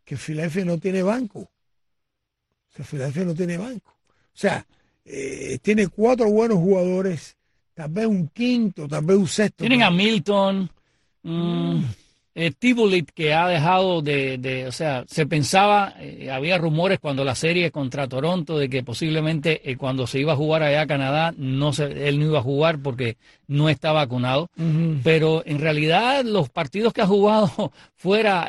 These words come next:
Speaker 2: eh, contra Miami no ha sido, eh, yo diría que muy fructífero, que digamos.
Speaker 1: Correcto.
Speaker 2: Eh, y es un jugador defensivo más que ofensivo, pero,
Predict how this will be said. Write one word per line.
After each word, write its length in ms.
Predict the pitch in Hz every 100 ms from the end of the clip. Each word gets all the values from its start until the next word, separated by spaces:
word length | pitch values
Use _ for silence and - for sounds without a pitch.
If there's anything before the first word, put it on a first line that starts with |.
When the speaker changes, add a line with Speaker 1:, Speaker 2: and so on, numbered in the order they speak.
| 156
Speaker 2:
eh, 260 | 147 143 127
contra 340 | 151 147 156
Miami 640 | 151 147 170 214 226 220 -
no 540 | 151 143 147 147 156 170
ha 80 |
sido, 680 | 170 196 190 180 160 139 131
eh, 300 | 127 120 117
yo 140 | 123 147
diría 320 | 160 170 160
que 340 | 151 139 131 117
muy 200 | 127 156
fructífero, 580 | 151 120 165 151 139
que 180 | 127 117
digamos. 460 | 123 151 170 104 - -
Speaker 1:
Correcto. 260 | 160 247 -
Speaker 2:
Eh, 360 | 117 117 131
y 100 | - 139
es 40 |
un 100 | 175
jugador 360 | 185 165 160 175
defensivo 640 | 156 120 131 120 202 185
más 220 | 135 151 147
que 320 | 165 147 131
ofensivo, 600 | 113 131 123 185 185 139
pero, 400 | 127 131 127 117